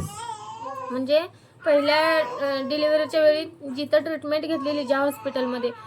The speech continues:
तिथं मी डिलिव्हरीला सुद्धा गेली नाही त्यांनी एवढं हे केल्यामुळं, एवढं बोलल्यामुळं. तर हे असं असतंय डॉक्टर लोकांचं पण.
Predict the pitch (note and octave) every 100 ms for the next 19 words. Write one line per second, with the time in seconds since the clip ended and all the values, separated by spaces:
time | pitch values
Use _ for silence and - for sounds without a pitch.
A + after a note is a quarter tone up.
0 | - - C#4+ E4 E4+ F4+ E4+ D#4+ D#4+ E4
1 | E4 F4 D#4 D#4 D#4+ D#4 C#4 C4+ A#3 B3+
2 | B3+ C#4+ C#4+ C#4+ C#4 C#4+ C#4 C4+ C4+ A#3
3 | A3+ A3+ - - C#4 C#4+ C#4+ D4 C#4 C4
4 | C4 B3+ A3 G3+ - - A#4+ A#4 A#4 A#4
5 | A#4 A#4 A#4 B4 A#4 B4 B4+ B4 - -
6 | - C#4+ D4+ D#4 D#4+ D4 D4 D#4 D4 -
7 | B3+ A#3+ B3 A#3+ C#4 C#4+ - B3 A#3+ A#3
8 | - G#3